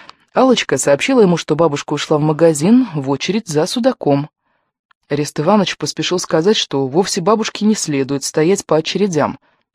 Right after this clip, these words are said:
что судака он им может принести из своего служебного буфета. Позже он позвонил еще раз,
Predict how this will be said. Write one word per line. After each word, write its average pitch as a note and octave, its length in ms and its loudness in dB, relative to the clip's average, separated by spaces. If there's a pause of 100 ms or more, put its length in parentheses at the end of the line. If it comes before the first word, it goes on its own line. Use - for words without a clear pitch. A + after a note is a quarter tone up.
(120)
что - 240 -8
судака F3 480 0
он G3 260 4 (300)
им F#3 100 2
может G#3+ 260 2
принести A3 440 2
из G#3+ 100 -4
своего G#3+ 380 0
служебного D3 560 2
буфета. D3 480 -8 (960)
Позже E3 280 4
он C#3+ 100 0
позвонил E3+ 380 0
еще D#3 400 -2
раз, B2 300 -6